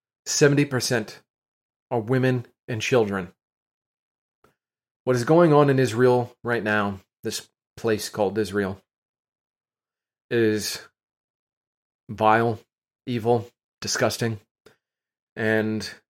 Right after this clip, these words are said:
the response I have seen within the Christian community is, uh, disheartening, does not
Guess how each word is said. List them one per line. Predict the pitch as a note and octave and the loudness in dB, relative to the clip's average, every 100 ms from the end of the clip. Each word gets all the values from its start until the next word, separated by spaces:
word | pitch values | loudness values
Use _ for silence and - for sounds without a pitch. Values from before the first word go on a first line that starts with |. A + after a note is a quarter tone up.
| _ _ _ _ _ _ _ _ _ _ | _ _ _ _ _ _ _ _ _ _
the | B2+ B2+ | -2 0
response | C3+ - D3+ E3+ E3+ | 0 2 4 4 4
I | - B2+ | 0 2
have | C#3 A#2 | 2 2
seen | - C3 B2+ | 0 0 0
within | A#2+ B2+ B2 | -2 -2 -2
the | A2+ | -2
Christian | - B2+ A#2+ A2 | -2 -2 -4 -6
community | A#2 A#2 A2+ A#2 | -4 -2 -2 0
is, | A2 G2 F2+ - _ _ _ _ _ _ _ _ _ _ - - _ _ _ _ _ _ _ _ _ - | 0 -2 -6 -14 _ _ _ _ _ _ _ _ _ _ -20 -20 _ _ _ _ _ _ _ _ _ -12
uh, | G2 G2 | -4 -2
disheartening, | G2+ A#2+ - E3+ E3+ D#3 C#3 | -2 0 4 4 6 2 4
does | C3+ D#3 | 4 6
not | D3+ D3+ - | 6 4 0